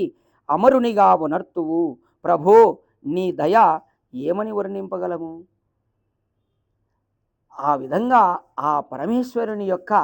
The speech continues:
నిజభక్తుడు, ఆత్మార్పణం చేసినటువంటి భక్తుడు, అనన్యమైనటువంటి భక్తుడికి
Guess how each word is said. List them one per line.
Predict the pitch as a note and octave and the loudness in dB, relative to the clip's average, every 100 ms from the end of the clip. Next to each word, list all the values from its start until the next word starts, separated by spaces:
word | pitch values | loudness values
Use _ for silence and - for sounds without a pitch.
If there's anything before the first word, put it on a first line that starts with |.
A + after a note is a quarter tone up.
| C3 - _ _ _ | -2 -14 _ _ _
నిజభక్తుడు, | B2+ D3+ A#3 B3+ B3+ - C#4 F3 - _ _ _ _ C#3 F3+ | -10 0 2 2 0 -4 -2 -2 -8 _ _ _ _ -4 -2
ఆత్మార్పణం | G3+ G#3 G#3 B3 B3 A3+ A3 F#3 | -2 0 2 2 0 -2 -2 -2
చేసినటువంటి | G3 F3+ F3+ E3+ E3+ E3 D#3+ C#3 | -4 -4 -10 -8 -8 -6 -10 -14
భక్తుడు, | - - G3 B2 _ _ _ _ | -20 -8 -8 -8 _ _ _ _
అనన్యమైనటువంటి | C3+ G3 B3+ C4 A#3+ A3+ G#3+ G3+ F#3+ F3+ E3+ C#3 | -6 -4 -2 -4 -4 -4 -6 -6 -6 -6 -6 -10
భక్తుడికి | - - G#3 G#3 G#3 | -12 -8 -6 -6 -4